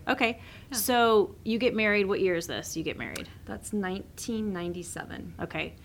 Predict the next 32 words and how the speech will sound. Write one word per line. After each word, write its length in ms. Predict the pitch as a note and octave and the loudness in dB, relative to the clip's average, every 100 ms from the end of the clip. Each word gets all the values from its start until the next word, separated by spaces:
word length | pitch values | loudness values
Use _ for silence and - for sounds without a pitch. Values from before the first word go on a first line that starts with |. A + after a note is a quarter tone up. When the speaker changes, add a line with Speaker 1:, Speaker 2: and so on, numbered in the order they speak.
| - - | -10 -2
Speaker 1:
You 100 | G3+ | 4
guys 260 | G#3 G3 | 6 6
were 120 | F#3+ | 2
dating, 400 | F3 F3 F3 F#3 | 2 2 4 2
I'm 80 | F3+ | -2
assuming, 380 | F3+ F#3+ F#3 F3+ | -4 -4 -2 -2
while 140 | F3 | -2
you're 160 | E3+ F3 | -2 -4
traveling? 600 | - E3+ F#3 B3 D#4 E4 | -2 0 0 0 -2 -2
Speaker 2:
Right. 160 | F#3 - | -2 -2
Speaker 1:
Or, 320 | F#3+ F3+ E3+ - | -2 -2 -4 -6
okay. 280 | F3+ D3 D#3+ - | -6 -6 -8 -12
Speaker 2:
Right. 160 | F#3+ - - | -12 -12 -2
Speaker 1:
Um, 460 | G#3 G3 F#3 F3 - - | 4 6 6 4 -4 -4
and 140 | F#3+ | 0
then 140 | G3 G3 | 2 8
Riley 360 | G3+ F#3+ F#3 | 8 8 4
comes 320 | - E3+ E3 | 0 -6 -6
along. 420 | D#3+ D#3 D3+ D#3+ G3 | -6 -4 -4 -4 -6
Speaker 2:
Yes. 340 | - - - F3 | -6 -10 -8 -6
Speaker 1:
Okay. 400 | - D3+ C#3+ - | -4 -6 -6 -10
When 320 | G#3 F#3+ A#3 | -10 4 6
do 60 | D4+ | 6
you 80 | D4 | 4
guys 280 | B3+ A3 G3+ | 4 4 2
decide 400 | G3+ G3+ F3+ F3 | -2 2 2 2
to 440 | - F#3 F3 E3+ - - - - - | 2 4 4 2 -4 -16 -20 -18 -10
move 320 | F#3 E3+ F3+ F3+ | -2 4 4 4
to 60 | |
Southern 220 | F#3 F3 F3 | -2 -2 -2
Oregon? 420 | F3+ D3 B2+ D#3+ - - - - - - | -4 -4 -8 -10 -14 -16 -16 -16 -18 -16
Speaker 2:
So 680 | - - C#4+ C4+ C4 B3 - | -8 2 4 6 4 2 -2